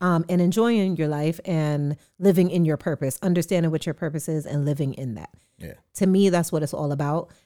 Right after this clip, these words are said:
Speaker 1: That's what Tina Turner was all about.
Speaker 2: Facts.
Speaker 1: You know what I'm saying? Like,
Speaker 2: Yeah.
Speaker 1: that's a person who knew,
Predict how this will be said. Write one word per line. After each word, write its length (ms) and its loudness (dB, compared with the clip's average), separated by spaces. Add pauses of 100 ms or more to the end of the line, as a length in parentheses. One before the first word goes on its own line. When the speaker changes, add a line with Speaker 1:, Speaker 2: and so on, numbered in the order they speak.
(100)
Speaker 1:
That's 200 0
what 140 -2
Tina 240 -2
Turner 320 -2
was 160 -10
all 120 -8
about. 280 -14 (240)
Speaker 2:
Facts. 420 -18 (100)
Speaker 1:
You 140 0
know 60 4
what 80 0
I'm 80 -4
saying? 240 -2
Like, 160 -2
Speaker 2:
Yeah. 40 -20
Speaker 1:
that's 200 0
a 60 -2
person 360 -2
who 140 0
knew, 460 4